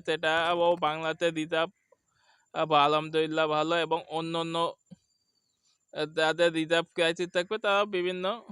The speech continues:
রি-, রি-, রিজার্ভ সংকট না, সেটা আলাদা ইস্যু, ওটা পরে যাচ্ছি। আপাতত আপনারা যদি ইম্পোর্টার বাড়াই দেন, তাহলে কিন্তু বিভিন্ন দেশ থেকে, এ, অন্য কান্ট্রি যেমন বিদেশে অভ্যন্তরীণ,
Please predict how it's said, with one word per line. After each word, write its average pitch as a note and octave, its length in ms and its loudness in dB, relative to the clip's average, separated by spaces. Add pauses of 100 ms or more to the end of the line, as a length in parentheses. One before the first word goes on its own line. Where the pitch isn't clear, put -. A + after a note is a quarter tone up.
(800)
রি-, D#3+ 140 -10 (320)
রি-, E3 220 -2
রিজার্ভ F3 440 4 (300)
সংকট F3 420 -2
না, G3+ 260 0
সেটা E3+ 280 2
আলাদা E3 340 2
ইস্যু, F#3 320 -2
ওটা E3 280 0 (140)
পরে E3 260 2
যাচ্ছি। F3 280 -2
আপাতত F3+ 440 0
আপনারা F#3+ 440 2
যদি F#3 320 0
ইম্পোর্টার F#3+ 520 0
বাড়াই G3+ 260 4
দেন, G#3+ 200 0 (560)
তাহলে E3+ 280 6
কিন্তু A3 260 0 (220)
বিভিন্ন F#3 300 2
দেশ F#3+ 240 0
থেকে, G3+ 260 0 (880)
এ, F#3 120 4 (280)
অন্য G#3 300 0 (340)
কান্ট্রি G#3+ 540 2
যেমন B3 340 2 (380)
বিদেশে G3+ 500 2
অভ্যন্তরীণ, A3+ 840 6